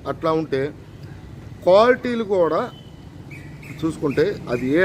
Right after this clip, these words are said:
రకమైన కావచ్చు, మంచి నాణ్యమైన మిర్చి క్వాలిటీ తక్కువగా ఉన్నాయండి. సరే,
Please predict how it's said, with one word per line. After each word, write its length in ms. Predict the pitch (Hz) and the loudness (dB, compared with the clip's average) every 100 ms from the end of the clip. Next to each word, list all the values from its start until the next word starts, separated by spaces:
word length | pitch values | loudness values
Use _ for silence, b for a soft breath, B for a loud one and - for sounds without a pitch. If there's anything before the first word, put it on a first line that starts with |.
| 185 | 4
రకమైన 340 | 170 190 190 160 | 2 0 0 0
కావచ్చు, 300 | 139 131 202 - - - - - - - - - 113 | 0 -2 -4 -4 -8 -16 -16 -16 -14 -16 -16 -14 -6
మంచి 220 | 160 185 208 175 | -4 -2 0 4
నాణ్యమైన 420 | 202 226 220 214 190 | 4 4 2 0 -4
మిర్చి 220 | 165 202 147 | -4 -6 0
క్వాలిటీ 320 | 170 165 180 208 - | 2 2 -2 -6 -6
తక్కువగా 400 | 151 - 247 226 | -6 -2 0 2
ఉన్నాయండి. 360 | 180 131 104 87 - - - - - - - - - - - - | 2 0 -4 -10 -14 -16 -16 -16 -16 -16 -16 -14 -14 -14 -12 0
సరే, 180 | 202 220 | 4 4